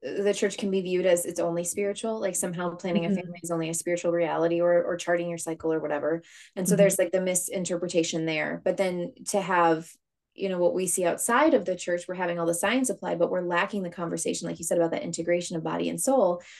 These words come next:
Speaker 1: You're missing the why, like, the deeper why is not
Speaker 2: Mm-hmm.
Speaker 1: there. And so it's not really motivating, I would think, like, to really invest your time and energy into learning your cycle when things
Speaker 2: Mm-hmm.
Speaker 1: don't go well or it doesn't make sense,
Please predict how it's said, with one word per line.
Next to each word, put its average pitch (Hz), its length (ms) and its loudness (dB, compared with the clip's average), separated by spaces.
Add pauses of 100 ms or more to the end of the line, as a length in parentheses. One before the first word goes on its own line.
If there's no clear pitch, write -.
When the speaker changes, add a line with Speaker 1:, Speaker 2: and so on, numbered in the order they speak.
(240)
Speaker 1:
You're 220 200 2
missing 240 460 4
the 180 100 2
why, 170 560 0 (180)
like, 196 140 -6
the 190 120 0
deeper 196 360 2
why 180 340 4
is 170 260 2
not 175 340 0
Speaker 2:
Mm-hmm. 175 60 -6 (400)
Speaker 1:
there. 202 520 4 (400)
And 202 180 2
so 190 540 6
it's 190 340 -2
not 196 280 2
really 214 240 6
motivating, 180 880 4 (460)
I 190 80 4
would 190 180 4
think, 185 240 0
like, 175 320 2 (140)
to 190 500 0
really 262 480 4
invest 247 420 2
your 196 100 -4
time 185 520 -2
and 180 80 -2
energy 208 480 0
into 202 220 -2
learning 175 460 -4 (200)
your 180 160 -6
cycle 202 560 4
when 185 160 -4
things 180 240 -6
Speaker 2:
Mm-hmm. 175 120 2
Speaker 1:
don't - 220 -2
go 247 180 4
well 220 240 6
or 190 40 6
it 190 80 0
doesn't 175 240 -4
make 185 140 -6
sense, 202 480 0